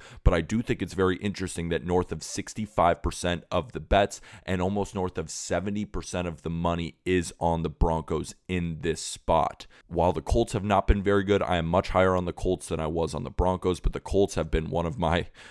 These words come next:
one of my mistakes so far. They don't look like they have a very good offense. Matt Ryan just looks like an old, beat-up quarterback.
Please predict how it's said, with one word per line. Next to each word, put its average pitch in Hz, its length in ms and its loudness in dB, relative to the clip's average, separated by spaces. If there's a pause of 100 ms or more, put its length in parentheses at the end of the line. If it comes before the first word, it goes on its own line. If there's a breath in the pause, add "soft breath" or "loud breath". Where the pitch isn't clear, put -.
(120)
one 101 160 4
of 95 100 2
my 92 160 6
mistakes 85 520 -2
so 73 140 -2
far. - 240 -6
They 60 180 -8
don't 90 300 0
look 87 160 -6
like 82 160 -4
they 80 100 -2
have 78 140 -2
a 78 40 -2
very 78 260 -2
good 80 180 -4
offense. - 420 -4
Matt 85 260 0
Ryan 82 340 0
just - 220 -10
looks 71 180 -8
like 67 120 -8
an - 100 -10 (200)
old, 90 460 4
beat-up 85 420 2
quarterback. 80 600 0